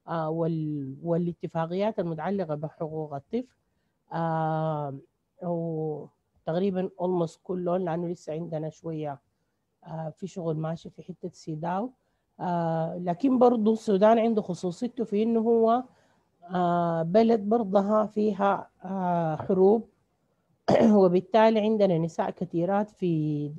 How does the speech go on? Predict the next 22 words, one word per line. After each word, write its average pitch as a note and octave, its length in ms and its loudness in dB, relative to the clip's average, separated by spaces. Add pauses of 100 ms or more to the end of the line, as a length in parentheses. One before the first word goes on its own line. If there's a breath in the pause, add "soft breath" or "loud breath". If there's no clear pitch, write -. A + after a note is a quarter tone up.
يعني D#3 600 -2
قاعدين F3 320 -2
في G#3 120 -8
وضع، G3+ 360 -2 (720)
آه، E3 220 0
صعب G3 380 2
شوية G3+ 640 0 (200)
زي E3+ 100 -6
ما E3 140 0
بنقول F3 280 -2
عليه F3+ 260 -2
إحنا G3 160 -4
humanitarian E3 760 -2
setting، A3+ 380 -4 (640)
فده G3 180 4
بخليهم A#3+ 800 2
كمان G#3+ 300 4
متعرضين F3+ 640 0
أكتر - 340 -6
لمشاكل D#3+ 640 -6
زي C#3 220 -10
دي. C3 140 -12